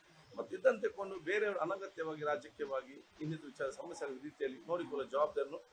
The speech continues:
ನಾವು ಸರ್ವರು ಕೂಡ ವಹಿಸ್ಕೊಳ್ಬೇಕು ಹೇಳಿಕೆ ಬಯಸಿ, ಮತ್ತು ಮಾಧ್ಯಮದ ನಿಮ್ಮ ಎಲ್ಲ ರೀತಿಯ ಸಹಕಾರ ನಮಗೆ ವಿಶೇಷವಾದ ನಮಗೆ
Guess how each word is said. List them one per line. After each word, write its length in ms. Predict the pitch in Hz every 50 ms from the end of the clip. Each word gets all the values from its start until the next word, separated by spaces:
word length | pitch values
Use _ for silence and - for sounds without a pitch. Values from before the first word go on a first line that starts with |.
| - - - - - -
ನಾವು 120 | 143 143
ಸರ್ವರು 380 | 139 - - - 190 208 196 170
ಕೂಡ 120 | - 165
ವಹಿಸ್ಕೊಳ್ಬೇಕು 520 | 143 139 151 147 - - 151 131 135 135 117
ಹೇಳಿಕೆ 280 | 123 135 123 - 135
ಬಯಸಿ, 420 | 123 117 117 117 - - 175 202 - - - - - - - -
ಮತ್ತು 260 | 170 - 175 170 165
ಮಾಧ್ಯಮದ 580 | 165 180 190 185 190 180 175 170 165 165 160 156 151
ನಿಮ್ಮ 200 | 156 165 165 160
ಎಲ್ಲ 240 | 151 156 190 226 226
ರೀತಿಯ 320 | 196 185 175 - 170 151
ಸಹಕಾರ 420 | 135 - 160 156 156 - - 151 147
ನಮಗೆ 260 | 147 147 147 143 139
ವಿಶೇಷವಾದ 580 | - 135 - 190 202 202 - 185 165 156 151
ನಮಗೆ 260 | 151 147 143 143 143